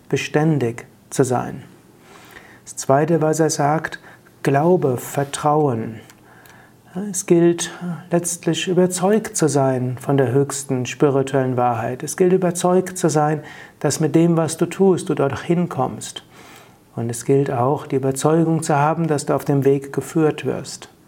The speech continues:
Zu Anfang des spirituellen Weges wird gerne gesagt, Yoga benötigt keinen Glauben,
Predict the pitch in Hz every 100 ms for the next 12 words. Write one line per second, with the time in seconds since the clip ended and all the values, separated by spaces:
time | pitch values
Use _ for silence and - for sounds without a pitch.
0 | - - - - - - - 196 208 214
1 | 208 202 - 202 185 180 170 165 151 156
2 | 160 151 - 143 120 143 147 151 143 131
3 | 139 131 139 - 135 131 139 156 151 143
4 | 143 139 - - - - 147 151 147 147
5 | 147 131 131 131 127 135 143 127 117